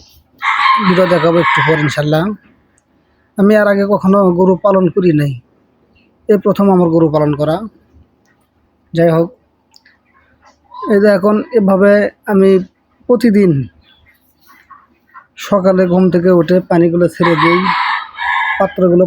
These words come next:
পরিষ্কার করে নিই এবং টাঙ্কগুলো সুন্দর করে ধুয়ে পরিষ্কার করে আবার নতুন করে পানি দিয়ে দিই।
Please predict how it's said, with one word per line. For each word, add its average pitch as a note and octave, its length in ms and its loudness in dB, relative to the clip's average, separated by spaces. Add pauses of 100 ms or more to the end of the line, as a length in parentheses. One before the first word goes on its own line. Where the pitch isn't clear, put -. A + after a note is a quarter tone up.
পরিষ্কার F#3+ 360 0
করে D#3+ 240 2
নিই F3 140 0 (720)
এবং E3+ 240 0 (300)
টাঙ্কগুলো F#3 480 2 (220)
সুন্দর F#3+ 300 0 (100)
করে F3+ 140 0 (120)
ধুয়ে E3 240 2 (1800)
পরিষ্কার G3 360 0 (100)
করে F#3 180 2 (840)
আবার F#3 240 0
নতুন G3 180 2 (100)
করে F#3+ 140 2 (140)
পানি F3 240 2
দিয়ে D3 180 0
দিই। C#3+ 140 -6